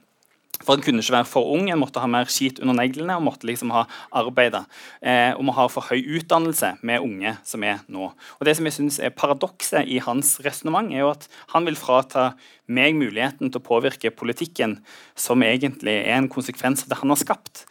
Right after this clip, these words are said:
Grunnen til at jeg har valgt å ta høy utdannelse, er jo fordi jeg er et resultat av det samfunnet som Per Olaf Lundteigen og de, eh, tidligere generasjoner har lagt til rette for. Vi er jo et samfunn som i veldig stor grad, som beskrevet både i Sverige og Danmark,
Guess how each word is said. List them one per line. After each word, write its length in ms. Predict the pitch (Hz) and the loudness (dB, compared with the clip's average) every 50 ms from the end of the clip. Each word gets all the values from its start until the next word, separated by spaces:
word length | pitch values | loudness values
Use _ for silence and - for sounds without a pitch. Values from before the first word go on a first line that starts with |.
| - - - _ - | -20 -20 -20 _ -4
Grunnen 260 | 131 143 160 170 160 | 0 0 2 2 2
til 120 | - 147 127 | 2 2 4
at 80 | 117 | 4
jeg 140 | 127 143 143 | 4 4 6
har 80 | 139 135 | 6 4
valgt 180 | 135 135 - | 4 2 0
å 60 | 131 127 | -2 0
ta 80 | 135 120 | 0 0
høy 220 | 135 127 123 123 147 160 | 2 0 0 -2 -2 -2
utdannelse, 480 | - 95 92 98 98 - - 117 110 - _ _ _ _ _ _ _ _ _ - - - - | -2 -2 -2 0 -2 -2 -2 -4 -4 -6 _ _ _ _ _ _ _ _ _ -14 -12 -4 0
er 120 | 120 117 117 | 0 0 0
jo 40 | |
fordi 220 | - - 117 117 113 | 0 0 2 6 6
jeg 160 | 117 120 110 | 8 8 8
er 80 | 110 110 | 6 4
et 120 | 107 - | 2 0
resultat 420 | 117 - 113 110 - 113 113 - 131 | -4 -8 -8 -4 0 0 0 0 0
av 40 | 107 | 0
det 100 | 117 110 | 2 4
samfunnet 560 | - - 98 87 87 - - 131 127 123 107 - | 4 2 2 0 -4 -6 -2 0 0 0 0 0
som 240 | - 113 104 104 104 - _ - _ _ _ _ _ _ _ - | -2 -4 -4 -4 -6 -12 _ -20 _ _ _ _ _ _ _ 0
Per 120 | 151 139 | 2 4
Olaf 160 | 143 143 139 147 | 4 4 4 2
Lundteigen 540 | 127 101 - - 151 85 - - - - - - - - - - - - - - | 0 0 -2 -2 -2 -2 -2 -4 -6 -6 -8 -12 -16 -20 -20 -20 -20 -4 2 4
og 220 | 120 123 120 - - _ | 4 4 4 2 -2 _
de, 200 | - 123 117 117 117 - - - | -2 0 0 0 -2 -6 -6 -2
eh, 160 | 131 123 113 | -2 0 0
tidligere 420 | - - - 135 117 110 123 143 165 | 0 2 2 2 4 4 4 4 4
generasjoner 500 | 185 190 190 196 - - 202 190 165 139 | 2 2 2 0 0 0 -2 -2 -2 0
har 120 | - - 127 | 2 2 2
lagt 180 | 131 127 - | 2 0 -2
til 80 | - 127 | -6 -8
rette 180 | - - - - | -8 -8 -8 -4
for. 220 | - - - - - | -2 -2 -2 -2 -2
Vi 120 | 135 131 | 0 0
er 80 | 131 135 | 2 2
jo 80 | 156 | 2
et 100 | 170 - | 0 0
samfunn 400 | - 147 117 104 - - 160 165 160 | 0 0 -2 -4 -6 -8 -8 -6 -4
som 120 | - 143 | -2 0
i 100 | 147 143 | 0 2
veldig 260 | 156 139 107 - 123 123 | 2 0 0 -2 -6 -8
stor 160 | - 135 123 | -8 -10 -6
grad, 280 | 113 135 151 185 - - | -2 -2 -2 -2 -4 -6
som 220 | - - 139 131 | -6 -4 -2 -2
beskrevet 380 | 135 - - - 123 127 131 139 | -2 -2 0 0 0 0 0 0
både 180 | 139 113 120 147 | 0 2 2 2
i 80 | 151 | 2
Sverige 240 | 151 147 143 147 143 | 2 2 2 4 2
og 60 | 139 | 2
Danmark, 320 | 139 117 107 120 151 156 | 0 -2 -2 -4 -6 -6